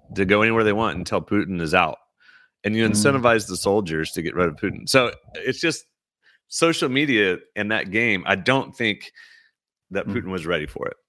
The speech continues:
Speaker 1: but, but that's what we're gonna
Speaker 2: Yeah.
Speaker 1: get into with our guest. Should we, should we go to
Speaker 2: Have
Speaker 1: our
Speaker 2: we got a
Speaker 1: guest, or should we
Speaker 2: question?
Speaker 1: have one question?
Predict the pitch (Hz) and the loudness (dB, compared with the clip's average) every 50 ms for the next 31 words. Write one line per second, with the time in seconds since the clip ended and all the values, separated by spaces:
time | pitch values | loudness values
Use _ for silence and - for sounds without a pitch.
0 | _ _ - 73 65 - - _ - - - - - - 110 - 170 190 - 208 | _ _ -12 -10 -10 -10 -12 _ -20 -20 -20 -6 0 4 4 4 4 4 2 -2
1 | 139 135 139 139 135 120 107 123 120 123 117 - - 131 123 120 110 107 104 113 | -2 0 2 2 4 4 4 4 2 0 -2 -4 -2 0 0 2 2 2 2 2
2 | 98 98 90 87 104 104 107 107 - - - - 123 110 120 131 127 127 - - | 2 2 2 2 2 2 2 2 -2 -4 -4 -4 -2 0 2 2 2 0 -2 -4
3 | - - - 139 127 151 156 135 143 175 208 226 226 202 190 135 139 147 147 135 | -4 -2 -2 0 2 2 2 2 2 4 4 4 4 4 2 4 4 4 4 4
4 | - - - 170 139 139 135 135 139 135 127 123 131 131 123 - 120 101 95 - | 4 4 4 4 4 2 2 2 2 2 0 -2 -6 -8 -2 0 0 0 0 0
5 | - - 82 73 71 | -4 -6 -6 -8 -10